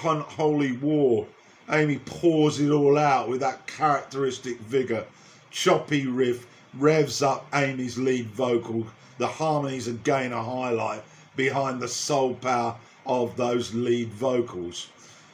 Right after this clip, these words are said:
Next up is He Can Only Hold Her. Horns jaunty, more jazz tones. Experimental for sure, with a, a, a lovely guitar interweaving with the horns.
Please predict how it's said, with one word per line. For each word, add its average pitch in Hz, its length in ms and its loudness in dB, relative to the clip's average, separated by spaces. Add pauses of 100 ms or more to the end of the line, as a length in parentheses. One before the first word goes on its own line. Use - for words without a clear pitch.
Next 202 400 0
up 151 220 2
is 143 160 0
He 156 220 0
Can 151 360 -4
Only 160 360 0
Hold 147 520 0
Her. 131 380 2 (460)
Horns 151 580 0
jaunty, 120 560 2
more 156 420 -2
jazz 151 480 4
tones. 113 520 -6 (400)
Experimental 165 1000 0
for 131 180 -8
sure, 131 480 2 (240)
with 143 220 0
a, 139 220 -6
a, 143 500 0
a - 20 4
lovely 151 500 2
guitar 139 680 -2
interweaving 135 920 -4
with 131 180 -4
the 120 120 -6
horns. 120 680 -6